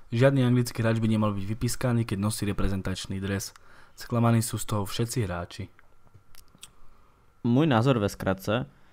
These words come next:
Speaker 2: Mm, je to hrozně nafouklý, zbytečně. Víš, kdyby se takto řešil spory ve španělský repre, tak tam je ka-, každý sraz někdo vyhozený. Nebo teď už ne, ale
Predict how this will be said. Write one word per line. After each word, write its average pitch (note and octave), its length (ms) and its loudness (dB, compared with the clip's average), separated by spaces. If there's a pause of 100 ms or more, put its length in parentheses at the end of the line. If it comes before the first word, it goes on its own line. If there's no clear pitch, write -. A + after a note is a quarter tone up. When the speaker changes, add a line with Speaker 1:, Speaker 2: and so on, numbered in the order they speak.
(920)
Speaker 2:
Mm, G#2 600 0 (1120)
je B2 80 4
to B2+ 140 6
hrozně A#2+ 280 6
nafouklý, F#2 520 -2 (180)
zbytečně. G2+ 680 0 (800)
Víš, B2+ 140 6
kdyby B2+ 200 6
se B2+ 140 4
takto B2 280 4
řešil A#2 840 2 (300)
spory A#2+ 640 4
ve A#2+ 140 4
španělský A#2+ 480 2
repre, A2+ 400 4 (720)
tak A2+ 260 6
tam A#2 200 4
je A2+ 60 4
ka-, - 220 -6
každý A2 300 4
sraz A2 260 0
někdo G#2 220 2
vyhozený. F#2+ 500 2
Nebo G2+ 180 4
teď C#3+ 200 2
už A2+ 100 -2
ne, G#2+ 180 4
ale G2 240 4